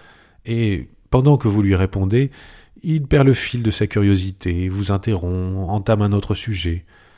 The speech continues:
ou s'il survient quelqu'un à qui il doive un discours tout différent, il sait, en achevant de vous congratuler, lui faire un compliment de condoléance.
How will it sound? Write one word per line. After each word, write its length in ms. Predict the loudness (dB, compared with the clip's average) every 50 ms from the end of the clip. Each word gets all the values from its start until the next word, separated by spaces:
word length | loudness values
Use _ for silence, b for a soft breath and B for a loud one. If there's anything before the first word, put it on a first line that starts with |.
| b b b b
ou 80 | -4 -4
s'il 180 | -2 -2 -4 -2
survient 320 | 0 0 0 2 0 2
quelqu'un 360 | 2 0 0 0 0 0 0
à 80 | 0 -2
qui 160 | -2 -4 -4
il 100 | -4 0
doive 260 | 2 2 2 4 2
un 60 | 2
discours 300 | 0 0 -2 -2 -4 -4
tout 120 | -4 -4 -4
différent, 500 | -4 -4 -4 -4 -4 -2 0 -2 -2 -4 B B B B B B
il 140 | -8 -8 -6
sait, 380 | -6 -6 -4 -4 -4 -4 -6 -10 -10
en 120 | -6 -4
achevant 420 | -4 -2 -2 -2 0 0 0 0 0
de 80 | 0
vous 180 | -2 -4 -6 -6
congratuler, 720 | -6 -6 -6 -4 -4 -4 -6 -6 -8 -6 -4 -4 -4 -4 B B B B B B B B B
lui 160 | -2 0 0
faire 280 | 0 0 -2 -2 0 0
un 80 | -2
compliment 500 | -2 -2 -2 -2 -2 -2 -2 0 0 0
de 80 | 0 -2
condoléance. 880 | -2 -2 -2 -2 0 0 0 -2 -2 -4 -4 -6 -8 -12 -14 -18 -20